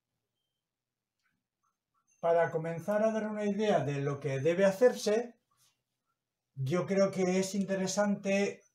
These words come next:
saber primero qué es una operación, qué es lo que quiere decir, y a partir de ahí,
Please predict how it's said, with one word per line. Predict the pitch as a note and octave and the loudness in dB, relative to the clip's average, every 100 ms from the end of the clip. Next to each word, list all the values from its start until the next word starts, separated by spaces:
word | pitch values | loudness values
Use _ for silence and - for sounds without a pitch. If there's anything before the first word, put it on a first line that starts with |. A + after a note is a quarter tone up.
| _ | _
saber | - - D#3 E3 E3+ | -10 -4 0 0 -2
primero | G3 F3+ F#3+ F#3+ F#3+ F#3+ - _ _ _ _ _ | -2 0 2 4 2 -2 -10 _ _ _ _ _
qué | - F3+ F#3 G3 | -2 0 4 2
es | G3 - _ - | 2 -4 _ -6
una | E3+ F3+ F#3 | -2 0 2
operación, | F3 F#3+ F#3+ F3+ A3 G#3 A3 G#3+ - _ - | 0 0 0 0 0 2 2 0 -8 _ -8
qué | F3+ F3+ F#3 | -2 0 0
es | F#3 F3 | -4 -4
lo | F3 C#3+ | -4 -4
que | D#3+ | -4
quiere | D#3+ F3 | -4 -4
decir, | F#3 F3+ - A3 G#3+ G#3+ - _ _ _ _ _ _ _ _ _ - | -2 -4 -2 0 0 -2 -14 _ _ _ _ _ _ _ _ _ -6
y | F3 F3 | 0 4
a | E3 | 4
partir | D#3 C#3+ E3 F3+ | 2 -2 -4 -2
de | F#3 | 0
ahí, | F#3+ G3 G#3+ - - | 2 2 0 -2 -10